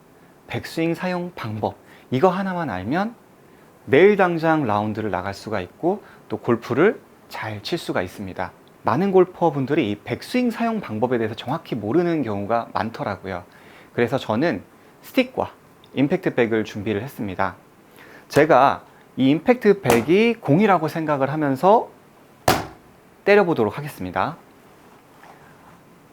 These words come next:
탑에 올라가서 공을 치듯이 이런 식으로 때리는 거죠.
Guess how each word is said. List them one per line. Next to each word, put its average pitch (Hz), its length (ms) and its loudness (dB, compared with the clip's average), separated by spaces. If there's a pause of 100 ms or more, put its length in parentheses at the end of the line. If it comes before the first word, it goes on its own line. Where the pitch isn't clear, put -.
(800)
탑에 240 320 4
올라가서 156 920 4 (840)
공을 151 260 6
치듯이 156 540 -2 (960)
이런 123 180 4
식으로 113 500 0 (1200)
때리는 196 320 6
거죠. 92 320 -4